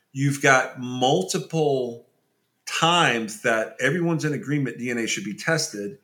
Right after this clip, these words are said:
fifteen years after the crime, ten years after the conviction. But slowly but surely, we're, we're getting more and more information from the D N A.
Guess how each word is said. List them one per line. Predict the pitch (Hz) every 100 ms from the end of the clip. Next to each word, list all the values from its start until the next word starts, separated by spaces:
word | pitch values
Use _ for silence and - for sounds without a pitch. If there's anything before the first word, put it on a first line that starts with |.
| _
fifteen | - 147 139 139 117
years | 117 107
after | 110 110 101
the |
crime, | 101 120 107 98 98 98 -
ten | 135 131
years | 110 98
after | 101 101
the | 90
conviction. | 101 95 127 - 87 - - _ - _ _
But | 117 131 120 - -
slowly | - - 147 170 165 143 107
but | 110 -
surely, | - 165 175 131 104 98 95 - _ _ _ _ _ _ _
we're, | 135 131 123 -
we're | 151 127
getting | 143 127 110
more | 107 123 156 147
and | 127
more | 120 127 113
information | 110 - 104 117 135 117 101
from | 107
the | 101
D | 95 98
N | 92
A. | 90 - -